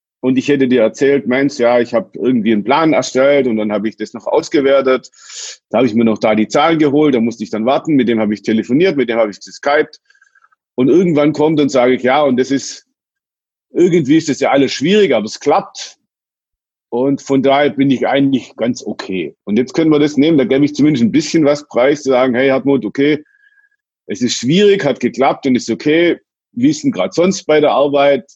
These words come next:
Ist da auch alles okay? Was ist sonst noch schwierig? Also einfach, ich würd nur mal das Wort aufgreifen, ohne jetzt gleich, also es kommt jetzt drauf an.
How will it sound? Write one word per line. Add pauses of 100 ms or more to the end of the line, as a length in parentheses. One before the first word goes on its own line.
(260)
Ist
da
auch
alles
okay? (2500)
Was
ist
sonst
noch
schwierig?
Also
einfach,
ich
würd
nur
mal
das
Wort
aufgreifen,
ohne
jetzt
gleich,
also
es
kommt
jetzt
drauf
an.